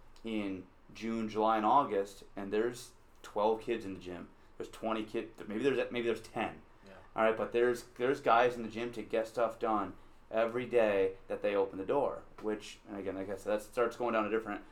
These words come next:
Speaker 1: rabbit hole. But, you know, it's hard. I don't know that it is feasible what you're asking. You know, the, I don't know that that bar is attainable that you set, being that, you know, our season's so short,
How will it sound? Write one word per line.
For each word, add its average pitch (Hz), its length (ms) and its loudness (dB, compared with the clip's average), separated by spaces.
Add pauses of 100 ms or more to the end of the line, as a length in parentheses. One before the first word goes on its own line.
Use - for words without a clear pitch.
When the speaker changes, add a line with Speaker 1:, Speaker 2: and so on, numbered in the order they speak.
(200)
Speaker 1:
rabbit 127 360 6
hole. 98 320 4 (480)
But, 113 400 6 (220)
you 120 120 -6
know, 104 240 -2 (260)
it's - 160 -4
hard. 135 420 4
I 123 80 8
don't 131 200 4
know 127 160 2
that 117 140 6
it 110 140 0 (140)
is 147 260 -2
feasible 98 680 -4 (680)
what 110 240 4
you're 110 160 4
asking. 104 680 0 (260)
You 123 100 -4
know, 101 220 0 (240)
the, - 100 -4 (220)
I 139 80 6
don't 156 160 4
know 147 140 8
that 139 180 6
that 135 220 4
bar 131 200 8
is 120 80 -2
attainable 117 460 -2
that 107 160 0
you 110 80 -6
set, 127 420 0
being 110 320 -2
that, 104 300 0 (440)
you 113 80 -6
know, 101 340 -2
our 113 180 6
season's 117 460 -4
so 117 180 0
short, 131 540 2